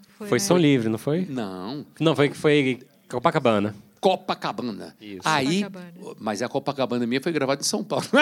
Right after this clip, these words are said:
Speaker 3: <laughs> Copacabana em São Paulo. Aí nós gravamos essa, essa música. De repente,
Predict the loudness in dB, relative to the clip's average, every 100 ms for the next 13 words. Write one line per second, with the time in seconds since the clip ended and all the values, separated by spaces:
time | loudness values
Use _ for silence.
0 | 4 4 4 2 0 -6 -4 -10 -8 0
1 | 2 4 4 4 4 4 6 6 4 2
2 | 2 0 -8 -20 -2 2 6 4 2 -6
3 | -20 _ 0 2 4 2 2 2 0 0
4 | 0 0 0 -2 -2 -4 -2 -2 -4 -6
5 | -4 -2 -2 -2 0 0 -2 -14 -16